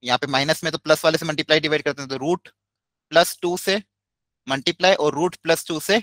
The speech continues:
divide। तो नीचे देखो ध्यान से, a plus b, a minus b, ए स्क्वायर माइनस बी स्क्वायर, तो ये बाहर वाला root हट जाएगा, है ना? तो नीचे देखो क्या बनेगा, बाहर वाला root हट जाएगा, तो बचेगा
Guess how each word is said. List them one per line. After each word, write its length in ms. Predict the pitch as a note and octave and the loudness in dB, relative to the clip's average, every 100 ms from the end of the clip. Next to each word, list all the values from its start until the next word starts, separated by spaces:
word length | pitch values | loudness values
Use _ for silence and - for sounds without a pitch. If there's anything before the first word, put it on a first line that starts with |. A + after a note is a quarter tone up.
| - | -2
divide। 340 | A#2+ A2 A2+ - | -6 -2 -4 -4
तो 100 | C3+ | -6
नीचे 240 | D3 D#3+ | -2 0
देखो 200 | E3+ E3 | 0 0
ध्यान 200 | D3 C#3 | 2 0
से, 160 | D3 E3 | 0 -2
a 120 | D#3 E3 | 0 0
plus 240 | F3+ F#3 D#3 | 4 4 4
b, 140 | F3+ | 0
a 120 | E3 E3+ | 2 4
minus 300 | E3 F3 D3+ | 2 0 -4
b, 40 | |
ए 200 | F#3 D#3+ | -2 0
स्क्वायर 280 | D#3+ - F3 | 0 0 0
माइनस 220 | E3+ F3 D#3+ | 2 0 -4
बी 140 | F3+ | -6
स्क्वायर, 260 | - F#3+ G3 | -4 -2 -4
तो 340 | - _ E3 | -6 _ -6
ये 20 | |
बाहर 220 | C#3 C3+ D#3+ | 0 4 4
वाला 160 | F3+ | 4
root 180 | F3 F3 | 2 0
हट 120 | F3 | 0
जाएगा, 260 | E3+ F#3 G3+ - _ _ _ _ _ _ _ _ _ _ - | 2 2 0 -8 _ _ _ _ _ _ _ _ _ _ -6
है 60 | |
ना? 100 | F3+ | -4
तो 100 | D#3+ | -2
नीचे 220 | D3+ D3 E3+ | -2 -2 0
देखो 160 | E3+ | 2
क्या 120 | D#3 | 2
बनेगा, 320 | C3 A2+ G#2 - _ A#2+ | 2 0 -4 -8 _ 0
बाहर 220 | B2 D3+ | 4 6
वाला 140 | E3+ | 6
root 200 | F3 F3 | 2 0
हट 120 | E3+ | -2
जाएगा, 200 | D#3 E3+ | 2 2
तो 80 | E3 | 2
बचेगा 300 | D3+ D#3+ D#3+ | -2 -2 -2